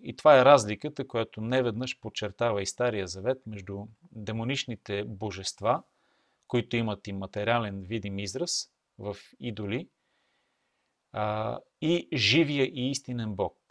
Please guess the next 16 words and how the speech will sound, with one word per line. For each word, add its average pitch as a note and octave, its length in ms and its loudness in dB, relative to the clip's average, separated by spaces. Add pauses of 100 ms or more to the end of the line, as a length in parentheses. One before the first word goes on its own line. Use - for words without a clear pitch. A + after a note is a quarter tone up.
(300)
Нарича A#2+ 440 2
ги G#2+ 220 -6
мъртви F#3+ 720 2
идоли F3+ 540 -2 (120)
и A#2+ 160 -4
жив A#2+ 320 -4
Бог. G2+ 280 -4 (760)
Толкова D3 480 4
голяма A2+ 420 0
разлика A2 640 -2 (100)
от - 300 -16
безкрайните B2 880 0
два G#2+ 240 -2
полюса. - 580 -6 (1500)
Но, C#3 460 2 (240)
а, G#2+ 320 -8